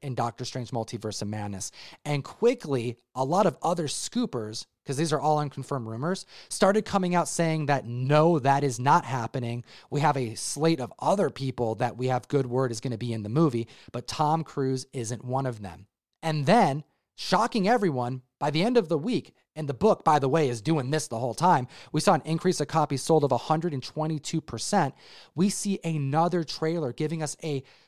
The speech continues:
closer look at this flying individual that looks like they're in a suit, but it definitely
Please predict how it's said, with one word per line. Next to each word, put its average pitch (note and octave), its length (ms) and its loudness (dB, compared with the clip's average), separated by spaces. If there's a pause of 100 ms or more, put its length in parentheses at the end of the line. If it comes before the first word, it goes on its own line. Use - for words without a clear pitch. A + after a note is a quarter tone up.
closer F3+ 720 2
look C#3 460 2 (260)
at D3+ 160 -2
this C#3+ 220 -2 (240)
flying D#3+ 720 2
individual C#3 800 -4
that D3+ 180 -4
looks A3 220 -4
like D#4 160 -2
they're G#3+ 160 4
in G3+ 80 2
a D#3+ 60 0
suit, G3+ 380 0 (420)
but C#3 100 0
it - 100 -2 (220)
definitely B3 580 0